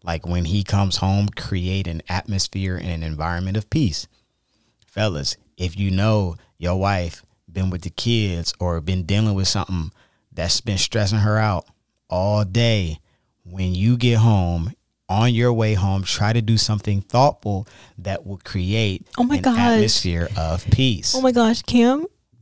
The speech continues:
Speaker 2: is so nice. Let me tell you why he's so nice, guys. The other day, I was having a horrible day.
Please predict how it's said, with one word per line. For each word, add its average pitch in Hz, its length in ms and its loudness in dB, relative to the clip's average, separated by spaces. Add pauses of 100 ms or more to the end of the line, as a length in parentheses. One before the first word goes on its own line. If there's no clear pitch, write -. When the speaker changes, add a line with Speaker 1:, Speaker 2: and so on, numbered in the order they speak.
(140)
Speaker 2:
is 285 200 0
so - 280 0
nice. - 320 -6
Let - 60 -8
me 349 100 4
tell 381 120 0
you 381 100 4
why 330 100 -2
he's 320 160 -2
so - 100 -4
nice, - 260 -4
guys. - 440 -6 (1300)
The - 160 -2
other 247 220 2
day, 220 400 0
I 190 80 4
was 190 100 0
having 214 220 4
a 196 80 6
horrible 190 560 -2
day. 254 300 -2